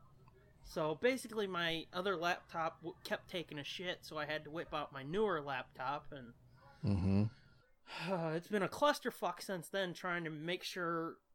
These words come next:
Speaker 1: it's got all the shit it needs to be able to run all the movies and whatnot we wanna watch, which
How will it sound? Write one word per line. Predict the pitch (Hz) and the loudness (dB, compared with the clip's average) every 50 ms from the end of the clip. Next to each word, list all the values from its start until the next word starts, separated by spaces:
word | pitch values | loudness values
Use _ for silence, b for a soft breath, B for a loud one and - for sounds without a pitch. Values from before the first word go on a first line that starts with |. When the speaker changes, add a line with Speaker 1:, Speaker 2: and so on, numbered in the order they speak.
| _ - - - - _ - _ _ _ - _ _ - | _ -20 -20 -20 -20 _ -20 _ _ _ -20 _ _ -4
Speaker 1:
it's | 180 175 - | -4 -4 -4
got | - - 160 165 165 - - | 0 4 6 6 6 6 4
all | 160 165 175 175 | 2 4 4 4
the | 170 160 | 2 0
shit | - - - 180 170 - | -4 -2 -2 -2 -2 0
it | 175 170 - | -2 -4 -4
needs | 170 170 175 175 175 - - | -2 -2 -2 -2 -2 -4 -8
to | - 170 | -10 -6
be | 151 160 | -2 0
able | 165 165 156 160 | 0 0 0 -2
to | 147 | -2
run | 143 156 160 165 165 165 | 0 2 2 2 2 2
all | 160 151 156 | 2 2 2
the | 151 147 | 0 0
movies | 147 156 170 170 160 165 156 147 151 | 0 0 0 0 -2 -4 -8 -6 -6
and | 147 143 143 | -4 -4 -2
whatnot | 147 151 139 - 143 143 143 - 143 | -2 -2 -2 -4 -4 -4 -4 -2 -2
we | 151 156 | -4 -2
wanna | 139 143 151 139 135 | -2 -2 -2 -2 -2
watch, | 123 139 156 151 127 120 110 - - - - - - - - - _ _ _ - - - | 0 2 2 2 2 0 -2 -4 -8 -8 -10 -10 -12 -20 -20 -20 _ _ _ -20 -8 -2
which | 175 175 175 - - - | -2 -2 -2 -2 -8 -14